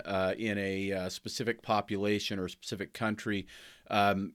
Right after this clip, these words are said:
had much research. All we had was some level of anecdotal evidence and a knowledge that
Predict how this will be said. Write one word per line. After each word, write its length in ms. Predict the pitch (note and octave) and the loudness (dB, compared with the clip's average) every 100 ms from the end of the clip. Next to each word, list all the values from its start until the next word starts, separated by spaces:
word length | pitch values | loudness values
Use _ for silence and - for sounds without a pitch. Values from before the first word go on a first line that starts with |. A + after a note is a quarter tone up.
| _ | _
had 360 | - C3+ C#3 B2 | 0 6 8 8
much 260 | A#2+ G#2+ - | 4 2 0
research. 500 | C3 D3 - G2 - | 0 2 0 0 2
All 260 | A#2 B2 | 6 8
we 140 | B2+ G#2+ | 6 2
had 360 | A#2 A2+ A2+ | 4 6 6
was 220 | F#2+ G2+ | 4 0
some 440 | - - - A#2 A2 - G2+ | 0 -4 0 0 -2 -8 2
level 300 | A#2 G#2+ G2+ | 4 4 2
of 80 | |
anecdotal 560 | F2 A2 G2+ A#2+ G#2 F#2+ | 2 0 2 0 2 4
evidence 440 | G#2+ G#2 G2 F2+ - - - _ _ _ _ _ | 4 2 -2 -4 -14 -20 -20 _ _ _ _ _
and 200 | C#3+ B2+ | 6 8
a 40 | |
knowledge 640 | A#2 A#2+ B2+ C3+ A#2 G#2 - | 8 8 12 12 12 6 4
that 320 | A#2 G2+ G2 | 6 8 6